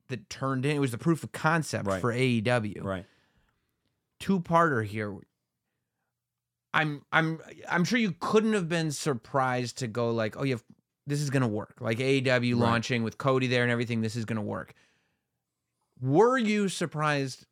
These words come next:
Speaker 1: a couple of years in when Cody ends up,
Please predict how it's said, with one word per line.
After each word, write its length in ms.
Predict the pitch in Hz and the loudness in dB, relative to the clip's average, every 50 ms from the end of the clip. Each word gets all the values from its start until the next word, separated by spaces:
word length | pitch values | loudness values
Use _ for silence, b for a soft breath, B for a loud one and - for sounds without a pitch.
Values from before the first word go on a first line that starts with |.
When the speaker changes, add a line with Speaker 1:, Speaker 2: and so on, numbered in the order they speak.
| _ _ _ _ _ _ - | _ _ _ _ _ _ -12
Speaker 1:
a 80 | 127 117 | -10 -2
couple 320 | - 151 147 - 143 131 | 0 0 2 2 2 2
of 60 | 123 | 2
years 400 | 123 123 123 120 120 117 113 113 | 2 2 2 2 2 2 2 2
in 580 | 156 151 147 131 113 110 104 101 98 101 104 - _ _ _ _ _ _ _ _ _ _ _ _ _ _ _ _ | 2 2 4 4 2 2 0 0 -2 -4 -6 -10 _ _ _ _ _ _ _ _ _ _ _ _ _ _ _ _
when 240 | - 123 127 123 110 | -4 0 0 0 0
Cody 400 | - 123 135 135 131 127 123 117 | 2 2 4 4 4 2 2 2
ends 240 | 113 117 117 107 110 | 2 0 0 0 0
up, 380 | 110 107 107 104 104 - - | 0 2 2 0 -2 -4 -12